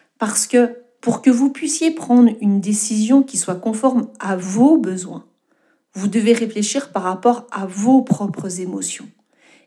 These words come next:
et pas à celles qui seront générées chez l'autre, parce que ça appartient à l'autre personne, la réaction qu'elle aura.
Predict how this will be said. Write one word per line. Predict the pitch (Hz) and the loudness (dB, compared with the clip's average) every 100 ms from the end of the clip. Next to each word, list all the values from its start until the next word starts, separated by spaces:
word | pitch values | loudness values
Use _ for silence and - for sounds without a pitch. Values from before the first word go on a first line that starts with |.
| _ | _
et | 247 | 0
pas | 233 285 285 - | 2 4 2 0
à | |
celles | 214 - 269 | -2 0 -2
qui | - 208 | -4 -4
seront | 226 214 220 214 - | 0 2 2 2 -2
générées | 196 220 220 220 240 254 | -2 2 2 2 0 -2
chez | - 214 | 0 2
l'autre, | 202 208 202 - - _ _ _ _ _ - | 2 2 0 -4 -14 _ _ _ _ _ -6
parce | 220 - | -4 -2
que | 277 277 | 0 0
ça | - 240 233 - | 0 0 0 0
appartient | 277 - 277 - - - | 0 2 0 -2 -6 -2
à | 359 302 226 | 0 2 2
l'autre | 214 220 208 | 2 0 -4
personne, | 190 185 - 202 190 180 | -8 -6 -6 -6 -6 -6
la | 175 | -8
réaction | 175 190 185 - 190 180 | -6 -6 -6 -8 -10 -10
qu'elle | 185 175 | -12 -12
aura. | 170 - | -12 -16